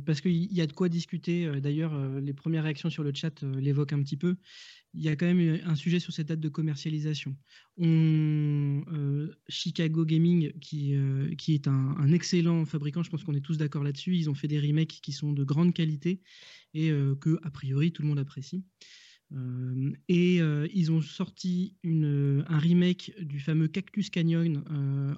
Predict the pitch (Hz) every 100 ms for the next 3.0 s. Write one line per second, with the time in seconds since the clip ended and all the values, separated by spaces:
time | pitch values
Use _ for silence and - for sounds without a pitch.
0 | - 156 143 143 143 202 285 220 185 156
1 | 139 165 330 170 151 202 285 _ _ -
2 | - - - _ - 185 202 214 220 226